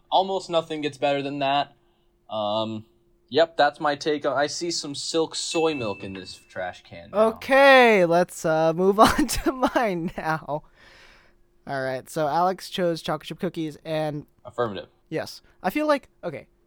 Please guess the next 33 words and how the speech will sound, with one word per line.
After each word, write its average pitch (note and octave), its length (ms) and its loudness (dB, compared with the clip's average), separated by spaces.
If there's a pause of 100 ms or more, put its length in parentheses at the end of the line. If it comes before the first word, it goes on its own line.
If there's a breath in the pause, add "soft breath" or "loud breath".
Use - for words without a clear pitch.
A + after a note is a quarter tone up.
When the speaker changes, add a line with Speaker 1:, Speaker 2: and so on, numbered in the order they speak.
(500)
Speaker 2:
there's D#4+ 220 -2
a D#4 40 -6
debate E3+ 380 0
as E3 100 -6
to E3+ 100 -6
what D3+ 200 -6
this F3 120 -2
question D3+ 440 -4
is D3 100 -10
actually C3+ 420 -8
asking. E3 460 -6
Is E3 160 -8
it, F3 180 -4
are, A3+ 260 0
which G3+ 300 -6
cookie A#3+ 320 -10
is D#3+ 160 -8
best D#3+ 400 -8 (100)
on C#3 140 -12
the - 140 -20
average F#3 500 -10
or F#3+ 100 -6
which E3 260 -8
cookie G3 280 -8
is D3 140 -10
best D#3+ 440 -8
at C#3 200 -14
the B2+ 60 -18
best, - 520 -14 (480)
at D3 160 -10
the C#3+ 80 -10
peaks, - 640 -8
right? D3 320 -8